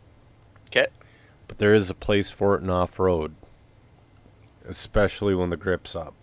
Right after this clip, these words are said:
Speaker 2: So.
Speaker 1: So that was, I'm assuming that was good J Q?
Speaker 2: Yeah, that was good J Q.
Speaker 1: So what's bad J Q?
Speaker 2: Fucking moron. Goes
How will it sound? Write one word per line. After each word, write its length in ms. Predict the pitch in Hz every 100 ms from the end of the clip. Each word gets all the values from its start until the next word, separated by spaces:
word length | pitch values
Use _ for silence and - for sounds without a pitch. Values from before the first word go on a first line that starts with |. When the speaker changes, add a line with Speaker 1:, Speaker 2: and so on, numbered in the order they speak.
| _ - -
Speaker 2:
So. 420 | - - - - - _ _ - - - - - -
Speaker 1:
So 160 | - 135
that 160 | 139 151
was, 260 | 131 - -
I'm 160 | 120
assuming 360 | 120 - 131 120
that 160 | 117 110
was 120 | 101
good 240 | 104 110
J 200 | 117 123
Q? 280 | 120 135 139 135
Speaker 2:
Yeah, 180 | 117 113
that 240 | 90 127 135
was 180 | 110
good 220 | - 123 113
J 240 | 107 92
Q. 380 | - 87 73 65 - _ _ -
Speaker 1:
So 180 | - -
what's 200 | 113 123
bad 300 | - 113 117
J 200 | 110 92
Q? 240 | - - 101 - _ _ _ _ -
Speaker 2:
Fucking 920 | - - - - - - 226 - 170
moron. 800 | 127 117 127 139 123 90 71 69 - - - - - - - - - -
Goes 600 | - 131 160 151 123 117